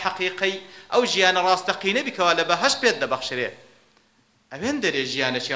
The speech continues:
ڕاستەقینەیە. ئیتر ئەوجا، ئە، لە ئەوەی کەوا لێرەدا کە باسی دەکەن، وەکو لە چەندی فەرمودەی پێغەمبەری صلی الله عليه وسلم، ئەو شەهەواتانی کەوا لەو ئاەتەدا باس کرا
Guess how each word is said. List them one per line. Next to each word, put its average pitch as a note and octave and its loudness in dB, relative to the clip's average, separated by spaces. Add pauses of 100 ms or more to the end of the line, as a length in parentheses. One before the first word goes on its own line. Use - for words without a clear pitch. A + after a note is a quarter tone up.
ڕاستەقینەیە. B2+ -8 (1400)
ئیتر B3 2
ئەوجا، A#3 2 (1120)
ئە، D3 0 (360)
لە E3+ 6 (1200)
ئەوەی G3 -4
کەوا C#3+ 2 (100)
لێرەدا E3 -2
کە C#3 -4
باسی E3 0
دەکەن، C3+ -6 (340)
وەکو D3+ -10
لە C3+ -8
چەندی C#3+ -6
فەرمودەی C3 -8
پێغەمبەری B2+ -8
صلی B2 -8
الله C3 -6 (100)
عليه C3 -6
وسلم، D3+ -6 (1120)
ئەو G#3 -2
شەهەواتانی C#3 -4
کەوا C3 -4
لەو E3 -4
ئاەتەدا C3+ -4 (100)
باس D#3+ 0
کرا D3+ 0